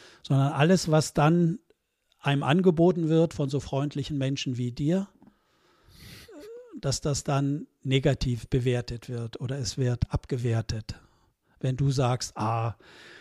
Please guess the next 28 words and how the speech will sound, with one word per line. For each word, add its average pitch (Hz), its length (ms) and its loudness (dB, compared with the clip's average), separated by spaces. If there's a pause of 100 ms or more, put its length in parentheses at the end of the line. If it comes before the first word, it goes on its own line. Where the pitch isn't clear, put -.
(1080)
"Leben 156 320 4
Sie 147 120 2
doch 139 160 0
Ihr 151 140 0
Leben 135 240 2
mal 131 160 0
anders. 110 560 -6
Seien 156 200 4
Sie 147 80 2
mal 143 100 2
ein 135 60 0
bisschen 139 280 2
mutiger, 139 560 4
fahren 143 240 0
mal 135 160 2
allein 139 320 2
in 139 100 2
den 156 80 -2
Urlaub 143 460 2
oder 131 200 -2
machen 131 200 0
Sie 127 120 -2
mal 127 160 0
dies 131 420 -2
und, 123 580 -4
äh, 120 180 0
halt 117 380 0
jenes." 139 440 -2